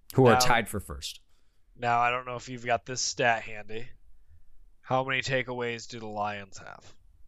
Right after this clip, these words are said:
Speaker 1: I believe
Speaker 2: Um,
Speaker 1: the number is thir-, I believe the number is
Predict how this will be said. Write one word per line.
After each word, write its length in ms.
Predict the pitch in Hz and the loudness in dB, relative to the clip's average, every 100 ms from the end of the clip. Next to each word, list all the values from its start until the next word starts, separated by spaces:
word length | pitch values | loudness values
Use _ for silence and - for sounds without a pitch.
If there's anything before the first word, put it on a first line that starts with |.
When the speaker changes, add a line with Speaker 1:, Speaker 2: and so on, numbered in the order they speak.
| - - - - | -20 -16 -12 -8
Speaker 1:
I 60 | 98 | 0
believe 200 | 107 117 | 4 4
Speaker 2:
Um, 40 | |
Speaker 1:
the 60 | 127 | 4
number 280 | 120 120 104 | 4 4 2
is 200 | 87 - - - | 0 -4 -6 -4
thir-, 220 | 110 - _ | -4 -4 _
I 100 | 104 | -2
believe 220 | 117 123 | 2 2
the 80 | 113 | 2
number 320 | 110 110 101 90 | 0 0 -2 -2
is 260 | 85 - | -4 -4